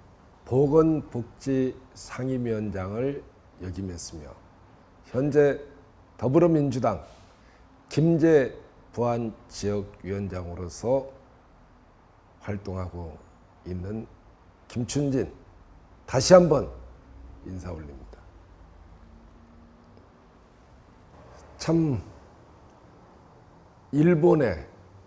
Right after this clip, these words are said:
어처구니 없는 행태, 우리 대한민국의 경제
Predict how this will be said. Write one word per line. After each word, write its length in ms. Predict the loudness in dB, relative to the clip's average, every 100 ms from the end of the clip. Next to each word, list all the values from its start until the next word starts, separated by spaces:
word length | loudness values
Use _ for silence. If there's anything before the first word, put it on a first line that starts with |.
| -20 -20 -20 -20 -20 -20 -20 -20 -20 _ -4
어처구니 580 | -4 2 6 8 8 6
없는 300 | 4 2 0
행태, 420 | -4 -6 -8 -10 -16 -20 -20 -20 -20 -20 -20 -20 -20
우리 460 | -10 -4 -4 -4 -6 -12 -20 -20 -20 -8
대한민국의 1080 | -4 -2 -2 -2 -2 -2 -2 2 2 2 -2 -18 -20 -20 -20 -20 _ -20 _ -10
경제 720 | -4 0 0 2 2 2